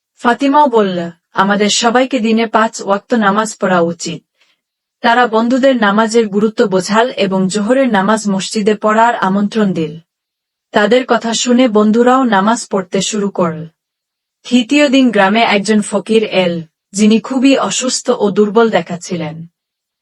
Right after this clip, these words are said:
হাসান তার পকেট থেকে কিছু টাকা বের করে বলল, "আমাদের দরিদ্রদের সাহায্য করা উচিত, কারণ আল্লাহ তাদের ভালোবাসেন যারা অন্যদের খেয়াল রাখে।" ফাতিমা তার মায়ের বানানো কিছু খাবারের প্যাকেট ফকিরকে দিল। ফকির তাদের জন্য দোয়া করল।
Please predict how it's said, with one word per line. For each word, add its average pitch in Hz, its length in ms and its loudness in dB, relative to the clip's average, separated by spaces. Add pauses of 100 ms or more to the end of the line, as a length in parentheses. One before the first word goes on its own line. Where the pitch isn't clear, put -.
(160)
হাসান 285 460 0
তার 285 220 0
পকেট 240 360 0
থেকে 247 240 0
কিছু 233 300 -6
টাকা 214 300 0
বের 208 220 2
করে 208 200 0
বলল, 170 420 -4 (260)
"আমাদের 196 420 2
দরিদ্রদের 208 500 0
সাহায্য 233 500 -2
করা 214 220 0
উচিত, 180 500 -8 (100)
কারণ 220 300 2
আল্লাহ 220 440 0
তাদের 190 320 0
ভালোবাসেন 208 720 -2
যারা 196 320 2
অন্যদের 233 520 2
খেয়াল 180 280 0
রাখে।" 165 460 -8 (680)
ফাতিমা 285 460 0
তার 269 240 0
মায়ের 208 300 2
বানানো 208 440 0
কিছু 233 280 -6
খাবারের 214 460 0
প্যাকেট 214 360 -2
ফকিরকে 190 480 -4
দিল। 160 260 -6 (840)
ফকির 294 520 -2
তাদের 208 320 2
জন্য 208 380 0
দোয়া 202 280 2
করল। 165 380 -6